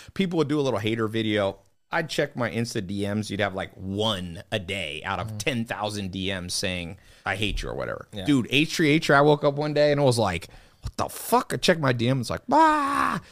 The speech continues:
Speaker 1: And he had made that video and he's like, "Oh, um," so I remember being like, "Should I retaliate or I'm just gonna reach out?" And I invited him to
Speaker 2: Yeah.
Speaker 1: the house.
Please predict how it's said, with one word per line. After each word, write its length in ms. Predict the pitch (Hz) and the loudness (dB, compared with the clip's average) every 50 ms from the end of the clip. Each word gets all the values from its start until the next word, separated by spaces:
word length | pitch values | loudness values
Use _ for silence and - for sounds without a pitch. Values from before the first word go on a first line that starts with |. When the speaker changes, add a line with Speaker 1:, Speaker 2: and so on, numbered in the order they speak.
| - - - | -10 -2 2
Speaker 1:
And 180 | 139 135 123 131 | 4 6 8 8
he 100 | 143 143 | 8 8
had 140 | 143 131 123 | 8 8 8
made 220 | 123 127 123 120 | 6 6 6 6
that 180 | 113 110 101 92 | 6 4 4 4
video 340 | 95 139 147 127 120 113 107 | 4 4 6 6 6 6 6
and 80 | 107 | 4
he's 100 | 101 98 | 2 2
like, 260 | 95 90 85 90 - | 2 2 2 2 2
"Oh, 80 | 127 156 180 160 156 151 147 | 2 2 2 4 4 4 4
um," 240 | 139 131 104 101 - - | 2 2 0 0 -4 -4
so 340 | - - 117 101 92 87 - _ - | 0 2 4 4 4 2 -2 _ 0
I 120 | 123 143 | 2 4
remember 420 | 175 196 190 143 131 127 123 120 | 6 6 6 6 4 4 4 2
being 180 | 107 101 101 98 | 2 2 0 -2
like, 140 | 95 95 101 | -2 -2 -4
"Should 140 | - - 202 | -4 -4 -4
I 60 | 254 | -2
retaliate 920 | 285 269 254 202 - - 131 117 123 135 135 131 135 139 143 139 143 139 - | -2 -2 -2 -2 -2 0 0 0 0 -2 -2 -2 -2 0 0 0 -2 -2 -4
or 260 | - 107 104 98 - - | -2 0 0 0 0 0
I'm 120 | - 226 294 | 0 0 0
just 120 | 294 - - | 0 0 0
gonna 160 | 170 143 113 | 2 2 2
reach 340 | 104 107 117 113 110 - - | 2 0 0 -2 0 0 0
out?" 280 | 110 123 110 85 - - | 0 0 0 -2 -4 -4
And 100 | 101 110 | 0 0
I 120 | 123 151 | 2 2
invited 440 | 180 160 110 92 95 113 127 123 120 117 | 0 0 -2 -2 0 0 0 0 -2 -2
him 120 | 110 104 | -2 -2
to 60 | 95 | -2
Speaker 2:
Yeah. 60 | - | -2
Speaker 1:
the 80 | - 104 | -2 -2
house. 420 | 98 143 156 127 - - - - | -2 -2 -2 -2 -2 -6 -10 -10